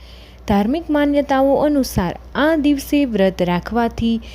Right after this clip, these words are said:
અને ભગવાન વિષ્ણુની પૂજા કરવાથી વ્યક્તિ કષ્ટોમાંથી મુક્તિ મળે છે. ભદ્રપાસ માસની શુક્લ પક્ષની એકાદશી તિથિએ વ્રત રાખીને ભગવાન વિષ્ણુનું ધ્યાન કરવામાં આવશે.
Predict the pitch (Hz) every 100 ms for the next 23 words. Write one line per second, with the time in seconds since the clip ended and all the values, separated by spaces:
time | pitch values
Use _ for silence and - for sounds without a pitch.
0 | - - 202 208 190 196 196 208 277 349
1 | 330 254 - 247 240 233 233 226 214 196
2 | 285 285 - 202 233 269 - 185 170 -
3 | - - - 185 208 214 - 320 320 285
4 | 269 254 - 311 285 247 233 262 202 185
5 | 165 - 262 254 254 254 247 - 247 240
6 | - - - - 208 208 208 285 294 277
7 | 277 - 226 214 226 - 226 175 180 -
8 | 247 302 294 285 285 - 285 285 277 -
9 | - 220 214 269 247 220 - 247 220 269
10 | 277 240 190 170 170 - - - - 180
11 | 233 262 269 214 214 233 208 208 202 196
12 | 190 196 262 311 285 220 - 202 190 190
13 | 190 175 208 240 294 277 185 165 170 170
14 | 277 208 180 170 -